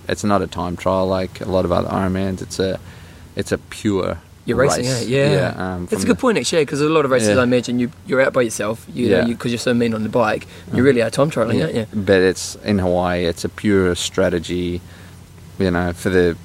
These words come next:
Speaker 1: for me, if I'm, you know, sixty, ninety seconds back on the bike, it's trying to get to the group,
Speaker 2: Yeah.
Speaker 1: you know, do you blow your wad trying to get to the group and then, you know, completely blow up, or it's just a different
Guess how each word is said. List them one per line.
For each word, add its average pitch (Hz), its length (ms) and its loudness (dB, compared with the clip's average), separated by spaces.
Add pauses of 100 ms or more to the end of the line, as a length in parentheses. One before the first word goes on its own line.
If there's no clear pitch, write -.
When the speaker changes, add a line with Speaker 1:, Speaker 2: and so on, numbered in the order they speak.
(460)
Speaker 1:
for - 220 -8
me, 101 280 4
if 95 140 0
I'm, 90 300 -2
you 92 140 -2
know, 87 220 -2 (480)
sixty, - 680 -4
ninety 90 280 2
seconds 90 300 -2
back 90 260 0
on 92 100 0
the 90 60 -2
bike, 90 500 -2
it's - 320 -8 (500)
trying 98 220 0
to 90 60 -2
get 95 200 -2
to 95 100 -14
the 95 80 -4
group, 90 360 0 (180)
Speaker 2:
Yeah. 95 120 0
Speaker 1:
you 92 60 2
know, 90 340 0 (680)
do 101 100 -2
you 87 220 -2 (500)
blow 95 160 2
your 95 160 2
wad 95 220 4
trying 98 160 -4
to 95 40 -2
get 92 140 0
to 95 80 -6
the 92 80 -2
group 95 240 0
and 92 100 -2
then, 90 180 -4 (120)
you 95 100 -4
know, 87 220 -2
completely 92 420 -2
blow 92 260 4
up, 95 320 2
or 90 220 -4
it's 85 220 -6
just - 300 -2
a 101 60 -2
different 87 540 -4